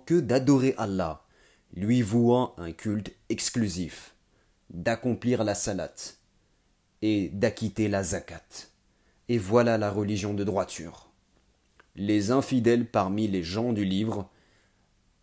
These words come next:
ainsi que les associateurs, iront au feu de l'enfer, pour y demeurer éternellement.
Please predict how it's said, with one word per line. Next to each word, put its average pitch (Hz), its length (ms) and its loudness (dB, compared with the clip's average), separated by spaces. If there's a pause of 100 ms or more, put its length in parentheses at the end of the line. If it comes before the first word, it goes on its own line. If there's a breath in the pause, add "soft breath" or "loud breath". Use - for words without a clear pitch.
(400)
ainsi 160 640 -2 (600)
que 113 80 4
les 101 280 4
associateurs, 110 920 0 (240)
iront 131 480 4
au 120 180 6
feu 151 320 8
de 131 100 8
l'enfer, 98 680 2 (420)
pour 120 200 2
y 107 80 2
demeurer 104 560 6 (440)
éternellement. 107 880 4